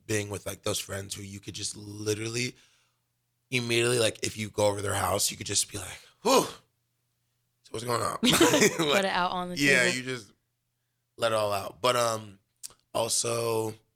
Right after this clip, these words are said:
Speaker 1: I love to cook. After, like, a stressful day, I'll, like,
Speaker 2: Mm-hmm.
Speaker 1: cook. I'm pretty sure I'm gonna bake with my roommate tonight, actually.
Speaker 2: Ooh, what are you gonna make?
Speaker 1: Asher,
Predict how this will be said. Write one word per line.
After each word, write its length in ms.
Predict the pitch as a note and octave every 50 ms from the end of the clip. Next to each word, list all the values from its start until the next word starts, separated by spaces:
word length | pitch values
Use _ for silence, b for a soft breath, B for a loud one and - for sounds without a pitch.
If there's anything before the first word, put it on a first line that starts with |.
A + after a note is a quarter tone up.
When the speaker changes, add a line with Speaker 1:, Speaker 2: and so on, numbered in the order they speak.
| _ _ _ -
Speaker 1:
I 60 | A2+
love 180 | A2 A#2 A#2 -
to 100 | - A#2+
cook. 460 | - - A2 A2 A#2 A#2+ - - - - _
After, 260 | - F#2 F#2 - - G#2
like, 140 | G#2 G2
a 40 | G2
stressful 420 | - - - D#2 - - - F#2 E2+
day, 360 | E2 G2 G2 - G2 G2 F#2+ -
I'll, 140 | D#3+ - -
like, 140 | A3 G#3 -
Speaker 2:
Mm-hmm. 160 | G3+ G3 -
Speaker 1:
cook. 320 | G#2+ G#2 G#2 - - - _ _ _ _ _ _ _ -
I'm 60 | A2
pretty 160 | - - G#2+ G2+
sure 160 | - A#2+ G#2
I'm 80 | G2
gonna 160 | G2 G#2 G2+ -
bake 320 | - G2 G2 G2 - -
with 100 | G2 F2
my 60 | F2+
roommate 400 | F2 E2+ F2+ F#2+ F#2+ F#2 E2 -
tonight, 280 | - - - - - - -
actually. 420 | - - - - G3+ G#3 - - - A3+
Speaker 2:
Ooh, 280 | B3 C#4 C4 A3 G3 F#3+
what 100 | G3 G3
are 60 | G#3+
you 40 | G#3
gonna 80 | G#3 G3
make? 100 | F#3 F3+
Speaker 1:
Asher, 220 | F3+ - - -